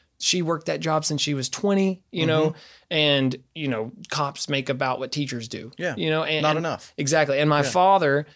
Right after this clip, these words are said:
Speaker 1: uh, worked at Sea Ray Boats
Speaker 2: Oh, yeah.
Speaker 1: for, like, thirty years.
Speaker 2: Oh, wow.
Speaker 1: I, I think I, you know, I also have a very Southern dad. You know, he doesn't tell me a lot of things.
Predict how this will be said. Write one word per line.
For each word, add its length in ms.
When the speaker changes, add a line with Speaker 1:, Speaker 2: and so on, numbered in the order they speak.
Speaker 1:
uh, 340
worked 260
at 80
Sea 240
Ray 140
Boats 480
Speaker 2:
Oh, 120
yeah. 240
Speaker 1:
for, 160
like, 180
thirty 360
years. 480
Speaker 2:
Oh, 120
wow. 260
Speaker 1:
I, 200
I 60
think 320
I, 100
you 120
know, 340
I 140
also 220
have 80
a 60
very 200
Southern 360
dad. 300
You 140
know, 120
he 100
doesn't 360
tell 200
me 300
a 60
lot 160
of 80
things. 300